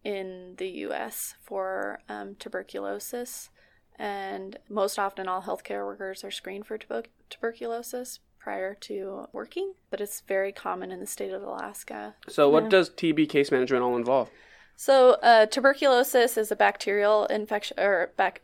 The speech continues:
Speaker 1: bacterium that people breathe in, and that's how they're exposed, 'cause it's, uh, spread through droplets in the air from somebody who's infected with T B. And so usually how it looks from our standpoint is we screen someone for t-,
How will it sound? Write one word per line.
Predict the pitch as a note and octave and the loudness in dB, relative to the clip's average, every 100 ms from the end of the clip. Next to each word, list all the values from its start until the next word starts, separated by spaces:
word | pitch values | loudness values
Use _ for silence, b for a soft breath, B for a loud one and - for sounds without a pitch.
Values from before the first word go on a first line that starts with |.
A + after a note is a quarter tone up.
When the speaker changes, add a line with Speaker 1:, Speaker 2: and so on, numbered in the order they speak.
| _ | _
Speaker 1:
bacterium | G#3 G3+ - A#3+ A3+ G3+ A3 | 0 0 -2 -2 0 0 -2
that | G#3+ - | -2 -6
people | G#3+ - G3 F#3+ | -12 -4 -2 -2
breathe | F#3+ G3 G3 | -4 -6 -4
in, | G3 G3 B3+ | -4 -4 -6
and | G#3 F#3+ | -6 -8
that's | F#3+ - | -6 -4
how | F#3+ | -2
they're | F3 F3+ | -2 -4
exposed, | - G#3 G3 G#3+ - | -6 -4 -2 -4 -4
'cause | G3+ | -8
it's, | G3 F#3+ - | -10 -10 -10
uh, | G3+ | -10
spread | - G3 F#3 | -6 -4 -4
through | - G3 | -6 -8
droplets | G3+ G3 G3 - | -6 -6 -6 -8
in | G3 | -10
the | F#3 | -6
air | F#3 G3 | -6 -6
from | - G3 | -6 -8
somebody | - G3+ G3 G3 | -6 -8 -8 -10
who's | G3 F#3+ | -10 -10
infected | G3 - - C#4+ C#4+ | -8 -6 -4 -6 -6
with | A#3+ B3 _ | -6 -6 _
T | - C#4 | -10 -8
B. | C#4+ D4 D#4 D#4 - | -8 -10 -10 -14 -8
And | G#3+ | -8
so | - G#3 F#3+ F#3+ - B B B _ _ | -4 0 2 0 -2 B B B _ _
usually | B3+ C#4+ D4 C#4+ | 0 2 2 6
how | A#3+ D3+ | 8 8
it | |
looks | G#3+ A3 - | 6 2 0
from | G#3+ G3 | 0 2
our | F#3 G3 G#3+ | 4 6 4
standpoint | - A#3 A#3+ B3 A#3+ A#3 | 2 0 0 0 -2 -2
is | G#3+ | -4
we | E3+ | -6
screen | G3+ - A3+ | -6 -4 -4
someone | A#3+ B3 A#3+ | -2 -2 -2
for | B3 B3 | -2 -4
t-, | - | -6